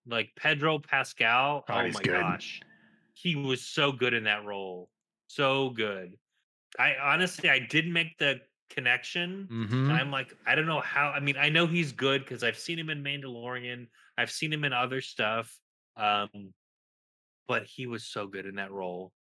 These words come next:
Speaker 1: really. Like, all the characters really felt, felt good, and it, it was one of those things where, like, normally, like, you see, like, a show based on a game or a movie based on a game, it's not really, like,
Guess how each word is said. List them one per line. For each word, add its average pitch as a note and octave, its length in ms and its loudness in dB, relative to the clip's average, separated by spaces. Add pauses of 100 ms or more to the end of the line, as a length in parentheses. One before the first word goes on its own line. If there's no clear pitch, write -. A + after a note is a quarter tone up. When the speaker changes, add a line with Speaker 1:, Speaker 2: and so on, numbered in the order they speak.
(360)
Speaker 1:
really. G2+ 580 0
Like, A2 240 -2
all C#3 220 2
the C3+ 100 -2
characters A2 720 0
really G2+ 560 -6 (520)
felt, C3 420 0 (300)
felt C#3+ 360 2
good, B2+ 300 4
and B2 260 -6 (300)
it, C#3 200 -10
it D3+ 60 -8
was D3 240 -4
one E3 200 0
of F#3 60 2
those F3 160 0
things D#3+ 220 -2
where, C#3 120 0
like, C3 200 0
normally, C#3+ 480 -2
like, A#2+ 200 -4
you A2+ 120 -12
see, B2+ 380 -8
like, A2 300 -8
a G#2 80 -8
show A2 540 -4 (380)
based A#2 240 -2
on A2 100 2
a G2+ 60 0
game G#2+ 320 0
or G#2 80 -4
a G#2 40 -6
movie G#2+ 280 -8
based G#2 260 -6
on A2 120 -6
a - 20 -10
game, G#2+ 320 -6
it's - 140 -12
not A2 180 -2
really, G#2+ 320 -4
like, G2 320 -4